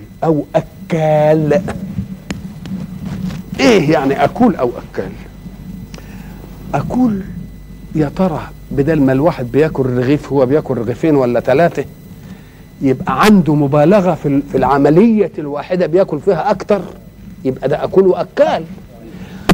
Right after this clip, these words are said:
ولا مش ضروري؟ يمكن برضه هي كل مرة رغيف بس بياكل خمس مرات في اليوم، يبقى مرة المبالغة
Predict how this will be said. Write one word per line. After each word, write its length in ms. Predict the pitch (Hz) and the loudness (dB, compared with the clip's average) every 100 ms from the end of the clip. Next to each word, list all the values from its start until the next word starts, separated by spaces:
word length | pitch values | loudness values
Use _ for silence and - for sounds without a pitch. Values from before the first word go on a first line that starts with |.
| - - - | 0 -6 -10
ولا 260 | 165 170 175 | -10 -6 -6
مش 220 | 175 - | -8 -8
ضروري؟ 340 | 175 214 240 208 208 | -6 -4 -4 -2 -2
يمكن 380 | 202 - 185 170 | -4 -4 -4 -2
برضه 280 | 220 185 | -2 0
هي 160 | 214 214 | 2 2
كل 280 | - 220 202 | 4 4 6
مرة 300 | 247 240 202 | 6 6 6
رغيف 320 | 180 262 175 | 6 6 6
بس 220 | 196 - | 2 4
بياكل 280 | 202 247 190 | 4 4 0
خمس 320 | 226 220 180 | 0 0 2
مرات 260 | 185 - - | 0 0 0
في 100 | 185 | 2
اليوم، 320 | 190 202 147 - - - - - - - - - - - - - - - - - - - - - | 4 4 0 -6 -20 -20 -20 -20 -20 -20 -20 -18 -18 -18 -18 -18 -18 -20 -20 -14 -12 -12 -12 0
يبقى 240 | 147 165 190 | 0 4 4
مرة 240 | 247 214 | 4 4
المبالغة 600 | 180 170 226 214 151 | 4 4 4 4 0